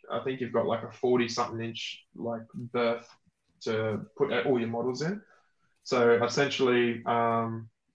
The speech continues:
you can rack up extra points from that. So not only is it, um, the, the Wardocs and the Chanters and the D six, you've also got this. So that's what I was saying, that you can get the nine, that nine points, even if you roll a one,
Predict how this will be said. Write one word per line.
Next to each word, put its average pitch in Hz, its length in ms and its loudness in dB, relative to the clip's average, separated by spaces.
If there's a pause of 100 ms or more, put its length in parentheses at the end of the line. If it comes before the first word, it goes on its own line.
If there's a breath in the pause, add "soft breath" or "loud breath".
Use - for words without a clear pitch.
(720)
you 135 160 -2
can 127 160 -2
rack 120 240 0
up 117 280 4
extra 117 280 0
points 113 320 -4
from 117 200 -6
that. 117 280 -4
So 117 140 -4
not 135 180 0
only 120 320 -2
is 113 160 -4
it, 113 160 -2 (140)
um, 117 500 -10 (440)
the, 117 420 -2
the 120 80 -2
Wardocs 120 500 4
and 117 100 -8
the 113 40 -10
Chanters 117 420 -6
and 113 160 -8
the 120 60 -6
D 113 120 -6
six, 113 340 -6
you've 117 100 -6
also 123 280 0
got 117 200 -4
this. - 380 -10 (360)
So 120 240 0
that's 127 220 -2
what 135 100 4
I 127 40 4
was 120 100 2
saying, 120 300 0
that 107 80 -4
you 113 100 -4
can 117 140 -6
get 113 220 0
the 113 100 -2
nine, 117 400 -6 (240)
that 117 160 -8
nine 117 240 -2
points, 113 540 -6
even 123 280 0
if 113 140 -6
you 117 60 0
roll 113 260 2
a 107 40 -6
one, 113 400 -4